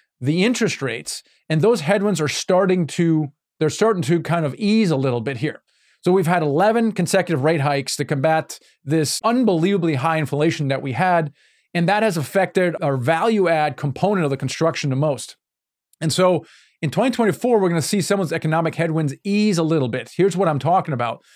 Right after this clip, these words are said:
This is the graph for inflation. So this projection is from Statista, shows inflation approaching the Fed target rate of two percent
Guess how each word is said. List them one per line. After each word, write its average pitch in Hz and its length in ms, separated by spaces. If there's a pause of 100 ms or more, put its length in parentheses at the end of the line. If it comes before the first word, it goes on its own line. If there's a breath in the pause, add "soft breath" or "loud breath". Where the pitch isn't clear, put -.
(160 soft breath)
This 190 140
is 226 80
the 196 80
graph 170 300
for 170 100
inflation. 165 480
So 143 160
this 175 160
projection 170 520
is 147 140
from 160 140
Statista, 165 560
shows 180 300
inflation 170 560
approaching 170 500
the 139 80
Fed 165 260
target 156 300
rate 147 220
of 131 120 (320 soft breath)
two 226 180
percent 165 560